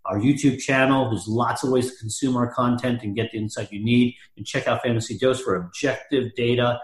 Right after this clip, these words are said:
and objective analysis of how these athletes are faring and, and,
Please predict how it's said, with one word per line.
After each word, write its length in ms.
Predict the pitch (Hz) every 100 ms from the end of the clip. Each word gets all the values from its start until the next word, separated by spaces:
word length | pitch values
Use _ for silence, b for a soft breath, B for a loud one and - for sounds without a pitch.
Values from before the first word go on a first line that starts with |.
| B _
and 120 | 107
objective 520 | 90 - 135 127 120
analysis 680 | 110 110 110 110 - 107 -
of 280 | - 98 95 - -
how 320 | 120 117 117
these 380 | 107 101 - - b _ -
athletes 420 | 113 117 113 -
are 140 | 92 - -
faring 460 | 113 113 110 113
and, 180 | 98 98
and, 160 | 110